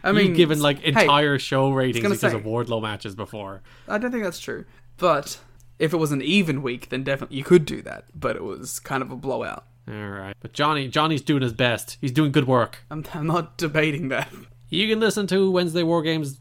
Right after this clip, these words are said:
Speaker 2: usually every week. Oh, we had a poll. I don't even think we did polls. Um, <laughs>
Speaker 1: I mean, one of 'em.
Speaker 2: We did a poll two weeks ago in which A E W won eighty-three seventeen, and then we didn't do a poll this week 'cause I forgot.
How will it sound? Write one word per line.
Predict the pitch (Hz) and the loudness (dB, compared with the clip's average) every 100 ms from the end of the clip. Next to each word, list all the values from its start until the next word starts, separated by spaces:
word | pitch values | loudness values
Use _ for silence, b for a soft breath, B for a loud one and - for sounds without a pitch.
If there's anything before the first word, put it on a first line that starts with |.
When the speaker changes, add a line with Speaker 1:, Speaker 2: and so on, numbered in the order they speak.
| - | -4
Speaker 2:
usually | 151 156 143 143 | -2 0 0 0
every | 139 131 131 | 0 0 0
week. | 131 127 | 0 2
Oh, | 175 | 4
we | 180 | 6
had | 175 | 4
a | 147 | 2
poll. | - 180 123 110 127 | 2 2 2 0 -2
I | |
don't | 143 156 135 | 0 2 2
even | 110 | 0
think | 113 | -4
we | 113 | -2
did | 123 127 | -4 -4
polls. | 107 98 98 - - | -6 -6 -8 -12 -4
Um, | 123 120 131 339 285 - | 6 8 8 6 0 -2
<laughs> | 294 - - - - | -4 -6 -20 -20 -6
Speaker 1:
I | 190 | 2
mean, | 208 240 262 294 | 4 6 8 8
one | 175 196 240 | 8 10 10
of | 170 | 8
'em. | 175 202 - B B | 2 0 -12 B B
Speaker 2:
We | - 147 | -4 -2
did | 147 175 | 0 -2
a | |
poll | 139 151 160 170 170 151 | 0 2 6 6 4 2
two | - 160 160 | -2 2 2
weeks | 151 160 160 160 | 2 0 -2 -4
ago | 139 123 120 120 | 0 2 2 0
in | 123 | -2
which | 120 | -4
A | - 131 131 | 0 2 4
E | |
W | 127 127 131 127 | 4 2 2 0
won | 117 117 117 127 | 0 -2 -2 -2
eighty-three | 127 120 117 113 - - 127 123 120 | -2 0 0 -4 -8 -8 -4 -2 -2
seventeen, | 113 - 117 110 104 - 113 107 107 107 | -4 -4 -4 -6 -10 -8 -8 -6 -8 -6
and | 151 113 | -4 -2
then | 117 | 0
we | 117 | 0
didn't | 110 139 147 127 | 2 2 2 2
do | 123 | 2
a | 113 | 2
poll | - 113 110 | 0 0 0
this | 110 107 - | -2 -4 -6
week | 104 98 - | -10 -10 -12
'cause | 107 113 | -12 -8
I | 107 | -8
forgot. | 104 110 101 - - | -8 -12 -14 -16 -20